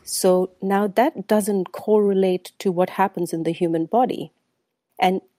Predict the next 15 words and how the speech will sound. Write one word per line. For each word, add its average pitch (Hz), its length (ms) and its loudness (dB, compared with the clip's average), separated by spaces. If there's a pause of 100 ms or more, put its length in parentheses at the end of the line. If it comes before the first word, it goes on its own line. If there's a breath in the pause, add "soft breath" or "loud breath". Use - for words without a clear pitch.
(240)
there 196 200 2
is 190 140 2
one 247 460 2
beautifully 214 640 0
done 175 220 2
study, 170 340 0
and 165 100 2
it's 165 160 -2
actually 170 380 -2
in 170 140 -2
the 165 100 0
J 156 300 0
O 156 80 0
E, 160 320 -2 (160)
where 175 560 2